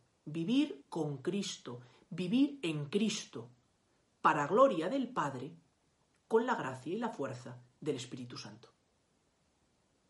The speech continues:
Qué momento también tan estupendo para pedirle al Señor que se haga realidad en nuestra vida las palabras que el sacerdote está diciendo.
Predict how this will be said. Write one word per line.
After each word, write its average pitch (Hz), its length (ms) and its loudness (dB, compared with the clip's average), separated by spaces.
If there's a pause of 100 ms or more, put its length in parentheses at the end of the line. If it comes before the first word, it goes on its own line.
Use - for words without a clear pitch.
(760)
Qué 196 120 4
momento 170 480 -2
también 147 560 -4 (160)
tan 143 160 -8
estupendo 131 580 -8 (800)
para 156 240 2
pedirle 165 420 0
al 147 80 -4
Señor 147 460 -6
que 147 100 -4
se 226 180 -2
haga 208 180 0
realidad 160 560 -4
en 139 100 -6
nuestra 220 340 -6
vida 123 340 -8 (460)
las - 160 -8
palabras 180 480 -2
que - 120 -12
el - 40 -12
sacerdote 131 520 -8
está - 180 -14
diciendo. 120 420 -14